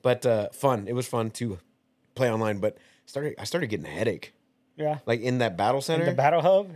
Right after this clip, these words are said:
Speaker 2: there's
Speaker 1: Because,
Speaker 2: a lot
Speaker 1: like,
Speaker 2: of shit going on.
Speaker 1: 'cause there's a lot of things going on, but people make the stupidest looking characters of
Speaker 2: Oh,
Speaker 1: all
Speaker 2: yeah.
Speaker 1: time. And one guy had his, his, I don't know,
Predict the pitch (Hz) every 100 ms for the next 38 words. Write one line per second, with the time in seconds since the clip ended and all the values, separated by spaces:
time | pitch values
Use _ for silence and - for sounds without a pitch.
0 | 151 139 139 156 170 151 143 185 185 185
1 | 165 131 - - 143 135 135 131 156 202
2 | 185 165 175 165 156 135 - 156 175 151
3 | 135 - 107 - 147 170 185 180 185 175
4 | 185 165 185 160 156 151 190 - 208 208
5 | 214 - - 131 131 147 160 160 151 143
6 | 143 139 135 117 - - _ _ _ _
7 | _ _ - 123 117 107 - 117 110